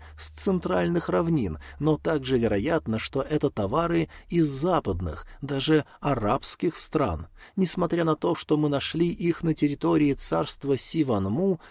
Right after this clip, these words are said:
сложно сказать, имеют ли эти изделия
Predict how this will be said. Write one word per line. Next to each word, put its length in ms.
сложно 640
сказать, 640
имеют 440
ли 140
эти 480
изделия 640